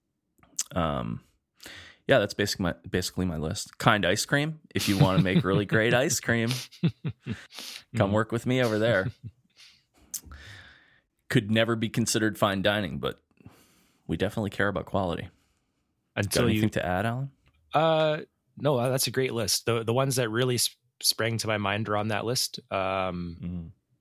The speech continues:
Speaker 2: yeah.
Speaker 1: Yeah, those are some of the great ones. Yeah, there are definitely a few things that would have been on this list a couple of years ago, but
Speaker 2: Right.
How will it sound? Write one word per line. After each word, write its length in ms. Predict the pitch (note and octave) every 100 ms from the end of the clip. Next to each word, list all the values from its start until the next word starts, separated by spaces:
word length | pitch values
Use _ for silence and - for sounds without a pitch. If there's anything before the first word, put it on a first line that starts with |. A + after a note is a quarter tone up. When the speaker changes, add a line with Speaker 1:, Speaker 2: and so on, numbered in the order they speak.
| _ _ _ -
Speaker 2:
yeah. 140 | B2+ - _ _ _ _ _ _ _ -
Speaker 1:
Yeah, 160 | G#2+
those 160 | F2 F#2+
are 40 | F2+
some 160 | G2+
of 40 | F#2
the 60 |
great 260 | F2+ F2 F2+
ones. 320 | D#2 F#2 - - _ _ _ _ _ _ _ _ -
Yeah, 180 | A2 F2
there 140 | F2+
are 80 | G#2+
definitely 540 | G2+ A#2 B2 A2 G2 - - -
a 60 | -
few 200 | B2 A#2
things 300 | A#2 A2 G2+
that 140 | C#2
would 140 | G2
have 60 | A2
been 140 | F#2
on 140 | D#2+ E2+
this 180 | E2 -
list 180 | - -
a 40 |
couple 240 | - -
of 40 | D2
years 200 | F2+ F2+
ago, 240 | - C2+
but 240 | - - - _ _ _ _ - - _ - - - - - - -
Speaker 2:
Right. 200 | F2+